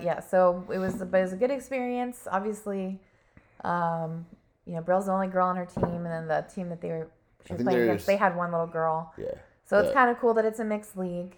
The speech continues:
Speaker 2: it's
Speaker 1: And
Speaker 2: fun.
Speaker 1: it was fun. It was a good day. And then Jason drove off into the sunset to go watch Arizona men's basketball.
Speaker 2: And that was
Speaker 1: And
Speaker 2: not a
Speaker 1: that
Speaker 2: good day.
Speaker 1: was not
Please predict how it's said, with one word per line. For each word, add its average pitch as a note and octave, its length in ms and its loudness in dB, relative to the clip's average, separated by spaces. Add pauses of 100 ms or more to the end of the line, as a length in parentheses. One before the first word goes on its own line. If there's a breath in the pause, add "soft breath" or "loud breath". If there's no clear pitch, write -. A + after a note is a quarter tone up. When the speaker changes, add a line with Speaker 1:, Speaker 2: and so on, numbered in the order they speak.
(140)
Speaker 2:
it's - 140 -12
Speaker 1:
And F#3 80 -4
Speaker 2:
fun. F3 320 -6
Speaker 1:
it G#3 80 -4
was D#4 140 -4
fun. E4+ 340 -6
It A3 60 -4
was A3 120 -4
a A#3+ 40 -6
good D#4 200 -8
day. C4 360 2 (280 soft breath)
And A3+ 120 0
then D4 160 4
Jason D4 480 -4 (720 soft breath)
drove C4 460 10
off C#4 200 6
into B3+ 140 -4
the B3 140 0
sunset G#3+ 720 -2
to G3 80 -18
go G#3 260 2
watch G3 200 0
Arizona F#3+ 380 -2
men's F3+ 240 -6
basketball. E3 720 -4 (560)
Speaker 2:
And D#3 160 -10
that E2 160 -2
was F3 100 0
Speaker 1:
And F3 100 -6
Speaker 2:
not E3+ 40 -4
a - 20 0
Speaker 1:
that F#3 280 4
Speaker 2:
good F3+ 100 -4
day. F#3 60 -4
Speaker 1:
was F3+ 160 -4
not E3+ 580 -6